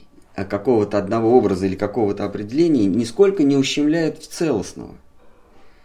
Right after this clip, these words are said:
И вот эта вот часть или выхватывание, определение – в целом, это и есть джива, то есть есть душа. Это понятие, м, виртуальное, то есть души,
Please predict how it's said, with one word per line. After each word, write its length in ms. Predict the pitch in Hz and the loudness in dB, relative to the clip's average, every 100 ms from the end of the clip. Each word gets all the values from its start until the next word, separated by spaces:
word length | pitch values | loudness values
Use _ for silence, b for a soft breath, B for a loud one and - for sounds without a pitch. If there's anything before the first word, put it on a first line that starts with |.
| b b b b b | b b b b b
И 120 | 107 | -4
вот 200 | 110 117 | -2 0
эта 240 | 160 160 135 | 0 2 0
вот 340 | 131 127 - | 0 -2 -4
часть 720 | - 165 143 90 - - - | -4 0 2 2 -2 -12 -16
или 220 | - 104 98 | -8 -4 -2
выхватывание, 920 | 113 - 135 120 - 87 82 - - | -4 -4 0 2 0 -6 -10 -10 -8
определение – 1120 | - 113 - 110 98 113 135 117 90 71 78 82 b b b b b b | -2 -2 -2 -4 0 2 4 4 2 -2 -8 -14 b b b b b b
в 80 | - | -10
целом, 520 | - 190 185 101 - B B | -2 0 0 -2 -6 B B
это 220 | 190 151 | -2 2
и 80 | 135 | 2
есть 220 | 139 104 | 2 -2
джива, 540 | 101 110 107 87 80 78 | -6 -2 0 0 -4 -10
то 80 | 101 | -10
есть 180 | 87 - | -8 -6
есть 220 | 135 104 | -6 -6
душа. 440 | 120 - 90 80 - B B B | -10 -10 -12 -12 -18 B B B
Это 260 | 151 175 127 | -2 0 0
понятие, 1040 | 139 131 151 160 147 147 131 120 113 110 - b b b - - | 0 4 4 4 0 0 0 0 -4 -6 -12 b b b -20 -14
м, 220 | - 104 | -6 -4
виртуальное, 880 | 95 - 107 127 - 117 95 92 139 | -4 -4 0 0 4 4 4 2 0
то 140 | 151 117 | -2 -4
есть 200 | 98 92 | -4 -6
души, 640 | 117 - 151 156 123 95 | -8 -6 0 2 2 -2